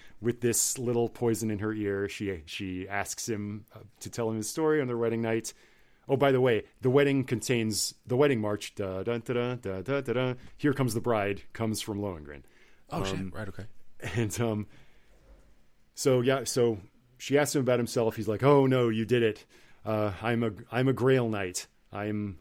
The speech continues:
Speaker 1: I'm one of the Knights of the Grail. I, I, and now that you know my story, I must return,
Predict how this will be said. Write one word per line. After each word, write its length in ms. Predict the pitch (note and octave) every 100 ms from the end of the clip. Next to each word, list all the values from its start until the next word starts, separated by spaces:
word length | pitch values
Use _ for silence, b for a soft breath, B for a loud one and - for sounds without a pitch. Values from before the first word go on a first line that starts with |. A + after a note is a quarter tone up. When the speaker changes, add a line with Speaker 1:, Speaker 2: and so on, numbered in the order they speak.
| -
Speaker 1:
I'm 200 | G#2+ G#2+
one 120 | A2
of 60 | G2
the 80 | G#2
Knights 280 | G#2+ G#2+
of 60 | A2
the 80 | G2
Grail. 460 | G#2 G2+ F#2 F2 F2
I, 140 | F#2 - -
I, 300 | G2 F#2+ F2+ b b b b b -
and 100 | G2
now 160 | A2+
that 80 | A2+
you 120 | A#2
know 160 | A2 A2+
my 120 | A2
story, 460 | G#2+ - A2+ A2+ A#2
I 60 |
must 220 | A#2 B2 B2
return, 640 | A#2+ C3+ C#3 C3 B2+ B2